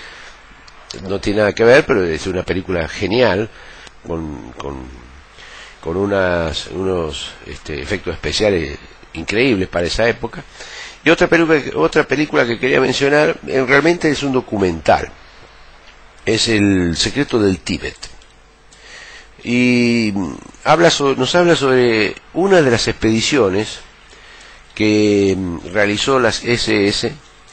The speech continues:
eh, que nosotros sabemos que la-, las S S andu-, estuvieron por Islandia, eh,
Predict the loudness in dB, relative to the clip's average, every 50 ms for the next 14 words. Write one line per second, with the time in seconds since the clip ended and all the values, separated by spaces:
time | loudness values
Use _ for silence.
0 | -20 -20 -20 -20 -20 -20 -20 -20 -20 -20 -20 -20 -20 -20 -20 -20 -20 -20 -12 -8
1 | -6 -6 -6 -8 -8 -8 -8 -8 -8 -12 -18 -16 -12 -8 -8 -6 -6 -8 -8 -8
2 | -6 -2 2 4 4 4 4 2 0 -4 -4 -6 -6 -6 -4 -4 -4 -2 -2 -2
3 | -2 -2 -2 -2 -2 -4 -4 -4 -10 -12 -14 -14 -14 -10 -8 -6 -4 -4 -6 -6
4 | -6 -8 -8 -8 -8 -10 -12 -14 -16 -18 -20 -20 -20 -20 -20 -12 -10 -8 -2 2
5 | 4 6 6 6 4 4 2 4 4 4 4 4 2 0 -2 -4 -6 -8 -10 -12
6 | -14 -16 -16 -16